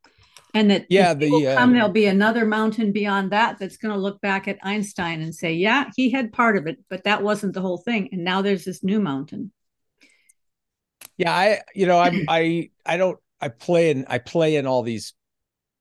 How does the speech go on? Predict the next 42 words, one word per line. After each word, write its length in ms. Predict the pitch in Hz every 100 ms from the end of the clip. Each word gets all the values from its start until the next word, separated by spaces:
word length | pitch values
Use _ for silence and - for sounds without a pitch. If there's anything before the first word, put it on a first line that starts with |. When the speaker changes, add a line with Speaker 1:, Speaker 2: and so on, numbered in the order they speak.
| -
Speaker 2:
sandboxes, 840 | 143 123 120 110 - 117 101 107
but 160 | 107 110
I'm 180 | 110 107
not 220 | 104 -
really, 560 | 110 104 101 90 - - -
you 80 |
know, 80 | 113
I'm 120 | 98
not 160 | 101 -
really 340 | 101 92 92
in 180 | 104 110
them. 200 | 101 107 - 147 -
<laughs> 240 | - -
Although 140 | 127
Speaker 1:
Yeah. 100 | 151
Speaker 2:
I 60 | 151
did, 300 | 147 175 143
I 100 | 147
did 220 | 151 185 160
study 320 | - 165 170
in 120 | 160
college. 400 | 160 156 156 143
I 100 | 143
was, 340 | 143 131 - - _
I, 240 | - 139 120 _
my 180 | 165 135
pre-med 640 | 123 - 165 143 127 123
was, 300 | 120 117 117 - _ _
was 120 | - -
studying 400 | - 127 127 120
physics, 520 | - 120 113 113 -
and 100 | 110
I 80 | 110
was 160 | 107
all 260 | 139 160 147
interested 500 | 143 131 117 123 104
in 100 | 107
the 120 | 104
ideas 520 | 110 107 113 113 117 107
of, 120 | 101
you 120 | 104
know, 160 | 87